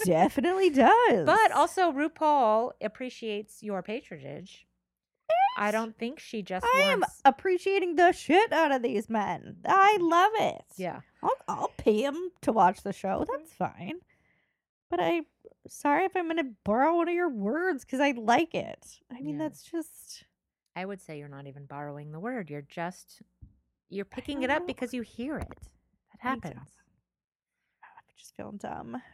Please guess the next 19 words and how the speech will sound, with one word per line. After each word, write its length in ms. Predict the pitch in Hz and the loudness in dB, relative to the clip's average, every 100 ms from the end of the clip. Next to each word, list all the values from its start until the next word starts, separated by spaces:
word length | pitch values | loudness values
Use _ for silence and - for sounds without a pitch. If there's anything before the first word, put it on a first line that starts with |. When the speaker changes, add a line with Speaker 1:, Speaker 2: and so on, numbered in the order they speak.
| _ | _
Speaker 1:
just 180 | - - | -20 -14
feel 120 | 226 | -12
like 140 | - 226 | -12 -12
I'm 180 | 208 202 | -12 -8
like, 360 | 196 196 214 - 233 | -8 -10 -14 -16 -10
I 80 | 214 | -8
don't 180 | 214 214 | -8 -8
understand 680 | 202 208 - - 208 202 240 571 - | -8 -10 -12 -10 -8 -6 -8 -12 -8
how 120 | - | -4
powerful 640 | 370 - 330 330 339 - 254 | -4 -4 -4 -2 -6 -10 -8
words 420 | 285 302 330 294 | -6 -6 -8 -6
are 340 | 247 - - - | -6 -4 -8 -12
or 40 | |
Speaker 2:
They 180 | - 208 | -6 -4
Speaker 1:
something. 20 | |
Speaker 2:
are. 500 | - 175 175 151 143 143 _ - | -2 -2 -4 -6 -10 -16 _ -14
They 120 | 165 | -10
are 120 | 160 | -10
powerful. 680 | 185 160 160 160 - 139 135 | -10 -10 -10 -12 -14 -18 -18